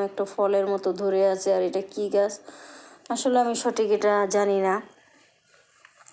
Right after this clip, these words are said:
তাই কাছ থেকে একটু ভিডিও করলাম। আর এই তো ভিতর থেকে আমরা ঘুরে এখন আমরা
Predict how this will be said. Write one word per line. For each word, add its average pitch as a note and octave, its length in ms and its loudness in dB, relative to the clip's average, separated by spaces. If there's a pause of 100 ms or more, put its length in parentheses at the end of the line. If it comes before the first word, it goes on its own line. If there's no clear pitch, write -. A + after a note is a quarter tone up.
(260)
তাই G#3 200 0
কাছ G#3 280 2
থেকে A#3+ 260 0
একটু A3 220 -2 (160)
ভিডিও G#3+ 340 0
করলাম। G3 420 2 (680)
আর G3+ 200 0
এই G3+ 280 2
তো G3 140 2 (1000)
ভিতর A#3+ 300 2
থেকে A3 340 2
আমরা G#3 240 4
ঘুরে G#3 360 2 (360)
এখন G3+ 400 -2
আমরা G3 300 2